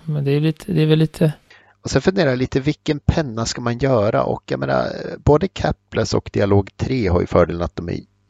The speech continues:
Speaker 2: jäkligt tjocka, mycket gods och kan göra liksom, eh, man ska ju kunna gravera och sen lägga i emalj eller på något vis liksom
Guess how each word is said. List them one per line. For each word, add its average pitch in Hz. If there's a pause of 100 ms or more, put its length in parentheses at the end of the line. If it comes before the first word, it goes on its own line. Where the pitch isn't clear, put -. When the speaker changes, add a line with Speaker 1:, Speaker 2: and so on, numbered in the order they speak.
(120)
Speaker 2:
jäkligt 92
tjocka, -
mycket 107
gods -
och -
kan 95
göra 90
liksom, - (500)
eh, 90
man 110
ska -
ju 113
kunna 107
gravera 98
och 87
sen 92
lägga 87
i 87
emalj 85
eller 50
på -
något -
vis -
liksom -